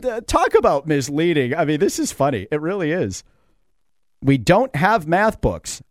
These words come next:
Um, I guess she missed the, uh, the expose I did. I know she didn't miss it because I know her campaign monitors the show.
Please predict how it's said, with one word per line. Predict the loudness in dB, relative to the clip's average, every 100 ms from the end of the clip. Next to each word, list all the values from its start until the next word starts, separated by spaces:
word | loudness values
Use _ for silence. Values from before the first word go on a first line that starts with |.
| _
Um, | 4 4 4
I | 4
guess | 4 4
she | 0 0
missed | 2 0 -2 -2
the, | 0 2
uh, | 2 0
the | -2 0
expose | -2 0 2 2 4
I | 4 2 0
did. | -2
I | 0 2
know | 0
she | 0
didn't | -2 0
miss | -2 -2
it | -4
because | -4 -2 -2
I | -2
know | -2
her | -2
campaign | -2 -2 -2 -2
monitors | -2 -2 -2 -4 -6
the | -6
show. | -4 -4 -6